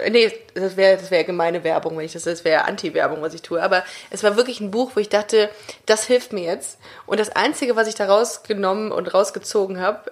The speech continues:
äh, war, ähm, in etwa dauert die Trennungs-, also die Trauerphase die Hälfte von der Zeit, mit der man,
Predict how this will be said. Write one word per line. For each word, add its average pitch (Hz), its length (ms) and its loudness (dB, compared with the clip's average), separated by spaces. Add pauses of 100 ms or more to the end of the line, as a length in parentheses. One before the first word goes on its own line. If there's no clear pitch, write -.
äh, 180 140 -2
war, 185 380 2 (560)
ähm, 180 500 0 (120)
in - 220 -8
etwa - 300 0
dauert 214 260 4
die 208 80 -4
Trennungs-, 254 520 -4
also 185 160 -8
die 190 160 -12
Trauerphase 254 1040 2 (840)
die 202 220 -6
Hälfte 220 480 2
von 247 140 -6
der 214 120 0
Zeit, 220 300 2
mit 214 160 -4
der 202 140 4
man, 202 360 -2